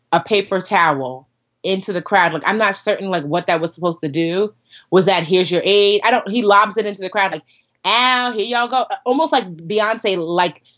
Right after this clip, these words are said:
throwing, like, her, you know, I don't know, a T-shirt into the crowd for them to, like, go wild and crazy. I don't, I'm uncertain on the reasoning, but I don't know if reasoning and forty-five have anything to do with each other.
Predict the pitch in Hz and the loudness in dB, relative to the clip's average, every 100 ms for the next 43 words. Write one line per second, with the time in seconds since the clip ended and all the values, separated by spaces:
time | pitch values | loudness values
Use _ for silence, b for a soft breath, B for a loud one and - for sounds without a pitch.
0 | _ - 202 202 202 190 170 170 175 180 | _ -4 2 4 4 0 0 0 2 0
1 | 160 147 208 165 147 147 _ _ _ 170 | 2 0 0 0 0 -4 _ _ _ 2
2 | 208 185 170 185 - 247 226 190 185 180 | 2 2 0 0 0 2 4 2 2 -2
3 | 170 196 170 151 151 170 165 170 170 165 | -4 0 2 2 0 -4 -4 -4 -2 -2
4 | 147 170 165 160 170 160 190 175 175 202 | 0 0 4 4 4 0 -2 0 2 4
5 | 233 214 - _ - 214 226 226 214 185 | 4 2 -2 _ -4 -2 -2 0 0 0
6 | 175 160 165 165 151 147 143 143 _ _ | -4 -6 -6 -4 -4 -4 -4 -8 _ _
7 | 170 185 202 202 220 220 226 240 _ _ | 0 4 4 2 0 0 -2 -10 _ _
8 | _ - 185 196 190 180 151 170 175 185 | _ 0 2 2 2 2 2 0 0 -2
9 | 175 175 151 180 160 156 147 151 160 170 | -4 -4 -4 -2 -2 0 2 2 2 -2
10 | 139 160 165 165 147 147 151 170 190 185 | -4 -4 -4 -4 -4 -2 -2 -2 -2 -2
11 | 202 214 | -2 -6